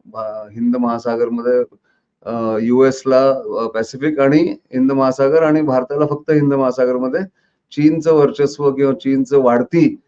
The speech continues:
अ, एक फुटप्रिंट जी आहे त्याच्यामुळे त्रास होण्याची शक्यता आहे असं त्यांचा अंदाज असल्यामुळे त्यांनी हे सुरुवात केली होती. अ,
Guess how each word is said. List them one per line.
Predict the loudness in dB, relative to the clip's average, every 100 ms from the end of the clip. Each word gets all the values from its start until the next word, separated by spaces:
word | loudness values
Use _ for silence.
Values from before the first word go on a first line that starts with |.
| _ _ _ -4
अ, |
एक | -2 0 -2 -2
फुटप्रिंट | -6 -4 -2 0 2
जी | 2
आहे | 2 0 -4
त्याच्यामुळे | -6 -8 -6 -2 -2 -2 -4
त्रास | -2 0 0
होण्याची | -2 -4 -4
शक्यता | -8 -8 -6 -2
आहे | 0
असं | 0 -2 -2
त्यांचा | -2 0 0
अंदाज | 2 2
असल्यामुळे | 0 -2 -4 -4 -4
त्यांनी | -4 -4
हे | -4 -4
सुरुवात | -2 -2 -2
केली | -6 -10
होती. | -12 _ _ _ _ _ -4
अ, | 0 2 2